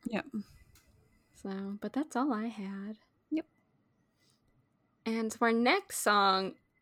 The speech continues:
Speaker 2: Seventeen did a special video. Uh, this song is called Anyone.
Speaker 1: Mm-hmm.
Speaker 2: And, uh, while you talk, I'm gonna listen to this song 'cause I
Speaker 1: <laughs> You
Speaker 2: haven't had a
Speaker 1: didn't
Speaker 2: chance.
Speaker 1: do?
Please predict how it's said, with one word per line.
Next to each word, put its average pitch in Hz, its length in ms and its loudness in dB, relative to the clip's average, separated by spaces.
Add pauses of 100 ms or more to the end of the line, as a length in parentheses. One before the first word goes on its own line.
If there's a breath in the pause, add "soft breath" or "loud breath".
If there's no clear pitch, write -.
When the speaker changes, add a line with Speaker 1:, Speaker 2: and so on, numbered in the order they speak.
(120)
Speaker 2:
Seventeen 277 1120 4 (260)
did 220 200 10
a 202 80 2
special 220 800 2 (540)
video. 175 880 0 (880)
Uh, 165 340 2
this 240 180 6
song 285 180 8
is 294 100 4
called - 220 0 (160)
Anyone. 175 760 -2 (280)
Speaker 1:
Mm-hmm. 247 380 4
Speaker 2:
And, 180 600 0 (100)
uh, 180 500 -6 (960)
while 208 240 4
you 240 180 2
talk, 208 360 0
I'm 196 120 2
gonna 185 220 -2
listen 254 340 -2
to 175 100 -8
this 170 220 -12
song 180 400 -10
'cause - 260 -20
I 185 140 -6
Speaker 1:
<laughs> 233 80 -6
You 320 400 10
Speaker 2:
haven't 415 80 6
had 403 100 6
a 392 40 0
Speaker 1:
didn't 392 120 0
Speaker 2:
chance. 330 240 10
Speaker 1:
do? 466 120 8